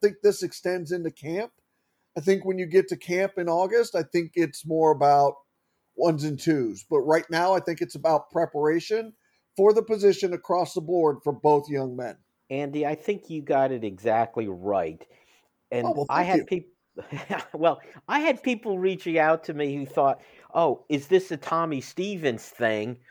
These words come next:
Speaker 1: Mm-mm.
Speaker 2: where he went in as the second quarterback on the field at the same time?"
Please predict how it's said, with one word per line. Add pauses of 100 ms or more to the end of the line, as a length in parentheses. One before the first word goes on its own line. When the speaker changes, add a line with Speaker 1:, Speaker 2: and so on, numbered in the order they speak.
(180)
Speaker 1:
Mm-mm.
Speaker 2:
where
he
went
in
as
the
second
quarterback
on
the
field
at
the
same
time?"